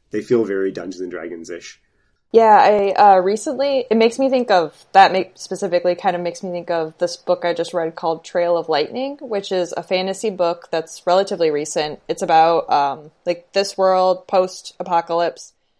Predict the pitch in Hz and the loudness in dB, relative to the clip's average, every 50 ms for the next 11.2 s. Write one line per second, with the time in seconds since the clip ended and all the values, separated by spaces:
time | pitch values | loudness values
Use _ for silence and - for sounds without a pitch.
0 | _ _ _ _ - 185 180 160 165 - - 196 190 - 208 196 - 208 185 202 | _ _ _ _ -2 0 0 0 0 -2 -8 -8 -8 -8 -10 -4 -4 -4 -4 -4
1 | 202 196 196 190 185 180 170 165 160 160 156 156 - - - 156 151 - _ _ | -4 -2 0 0 2 2 2 2 2 2 2 -2 -4 -4 -4 -6 -6 -6 _ _
2 | _ _ _ _ _ - 180 - 208 208 208 - 190 185 185 180 - - 175 170 | _ _ _ _ _ -16 -14 -8 -8 -8 -4 0 0 2 2 2 0 0 -2 -4
3 | 165 165 160 165 165 160 - - 160 160 156 151 147 147 139 143 - _ _ _ | -4 -6 -8 -10 -12 -14 -8 -4 -4 -2 -2 -4 -6 -8 -12 -18 -20 _ _ _
4 | _ _ - 147 160 156 143 135 104 82 78 62 - - - _ - 175 - - | _ _ -4 -2 0 0 0 0 -2 -4 -6 -8 -10 -16 -20 _ -16 -14 -8 -6
5 | 202 190 196 190 175 180 165 165 - - - 170 156 147 147 127 143 147 - - | -6 -6 -6 -4 -4 -2 -2 -2 -4 -4 -4 -4 -4 -2 -4 -6 -6 -6 -8 -6
6 | 156 143 - - 151 160 160 156 156 170 175 175 185 185 196 185 165 175 175 185 | -6 -4 -4 -4 -4 -4 -4 -6 -4 -2 -2 -2 -2 -2 -4 -6 -6 -6 -6 -6
7 | 180 170 170 165 160 165 151 147 147 151 - - 170 139 127 131 135 - - - | -8 -8 -8 -6 -6 -6 -6 -6 -6 -8 -8 -8 -8 -8 -8 -10 -14 -20 -16 -16
8 | 170 - 165 139 - - - 156 156 156 - 139 143 147 156 180 190 - - - | -12 -8 -8 -8 -8 -6 -4 -4 -4 -4 -4 -4 -2 0 0 -2 -2 -4 -10 -8
9 | 247 240 240 254 254 254 262 262 262 - - 240 - 254 247 254 262 262 269 269 | -6 -4 -2 2 2 2 2 2 0 -4 -6 -4 -2 -2 0 0 0 0 0 -2
10 | 269 269 285 285 294 294 285 - - - - - - 196 175 160 156 147 147 147 | -2 -2 -2 -2 -2 -2 -4 -6 -10 -20 -18 -10 -4 -4 -2 -2 0 -2 -4 -2
11 | - 135 117 95 | -2 -2 -2 -2